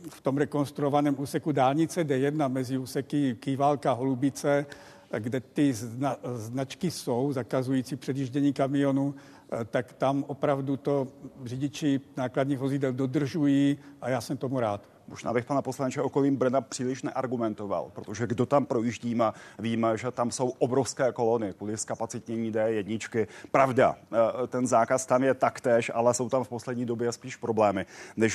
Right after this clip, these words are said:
Speaker 2: že by tam měla být nějaká pozitivní změna. Eh, ale pojďme k otázce.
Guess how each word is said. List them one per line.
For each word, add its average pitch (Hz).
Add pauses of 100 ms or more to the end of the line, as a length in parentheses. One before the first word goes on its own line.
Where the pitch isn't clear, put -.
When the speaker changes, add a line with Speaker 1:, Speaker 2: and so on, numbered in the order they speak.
(100)
Speaker 2:
že 110
by 107
tam 117
měla 107
být 110
nějaká 113
pozitivní 110
změna. 110 (260)
Eh, 123
ale 147
pojďme 208
k -
otázce. -